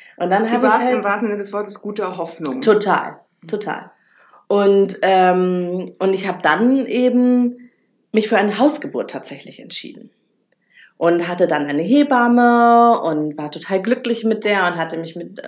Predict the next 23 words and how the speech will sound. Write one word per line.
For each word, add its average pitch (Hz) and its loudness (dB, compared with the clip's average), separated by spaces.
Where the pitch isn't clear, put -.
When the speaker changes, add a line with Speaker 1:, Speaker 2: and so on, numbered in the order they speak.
Speaker 1:
allem 175 -6
auch 160 -10
so - -4
beschäftigt, 233 -4
wie 202 -6
ich 190 -8
das 202 -6
machen 240 2
möchte 208 -2
und 185 -4
so. 180 0
Und 196 4
ja, 165 4
und 151 -2
dann 214 2
war 233 4
es 247 -2
aber 165 0
so, 165 -4
dass 214 -8
mein 202 0
Sohn 208 0
eben 190 -4